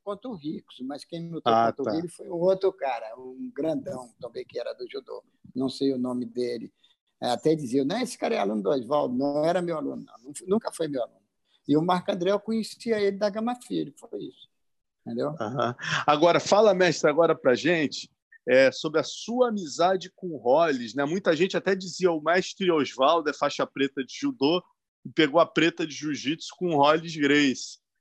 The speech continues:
Speaker 2: Era a lenda que
Speaker 1: Hum.
Speaker 2: passava. É, é,
Speaker 1: Hum.
Speaker 2: isso é verdade? Fala um pouquinho dessa sua parceria, amizade com o Hollis Gracie.
Speaker 1: É, também não é verdade. O Hollis, eu conheci o Hollis garoto com treze anos, mais ou menos, de idade.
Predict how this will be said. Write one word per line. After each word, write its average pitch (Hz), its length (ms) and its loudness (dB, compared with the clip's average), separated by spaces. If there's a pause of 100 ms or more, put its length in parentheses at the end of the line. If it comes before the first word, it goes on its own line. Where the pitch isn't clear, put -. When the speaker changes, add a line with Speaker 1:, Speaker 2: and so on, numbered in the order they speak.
(120)
Speaker 2:
Era 131 200 2
a - 20 4
lenda 147 380 -2
que 117 100 -6
Speaker 1:
Hum. 95 60 -12
Speaker 2:
passava. 139 580 0 (400)
É, 127 220 -6
é, 127 320 -2
Speaker 1:
Hum. 143 160 4
Speaker 2:
isso 113 100 -4
é 143 60 0
verdade? 131 840 2 (280)
Fala 175 180 2
um 190 60 -4
pouquinho 170 340 -6
dessa 160 260 -4
sua 151 360 -4
parceria, 139 680 -2
amizade 127 520 -4
com 123 100 -20
o 110 40 -20
Hollis 113 300 -6
Gracie. 101 420 -16 (680)
Speaker 1:
É, 135 200 0
também 165 380 2
não 202 180 2
é 190 140 0
verdade. 143 720 -4 (360)
O 135 120 -6
Hollis, 160 440 -2
eu 156 120 -2
conheci 143 480 -6
o 123 60 -6
Hollis 113 340 -10
garoto 120 440 -8
com 120 200 -8
treze 127 480 -2
anos, 131 520 2
mais 117 220 -10
ou 113 80 -16
menos, 113 300 -16
de 113 80 -12
idade. 131 600 -2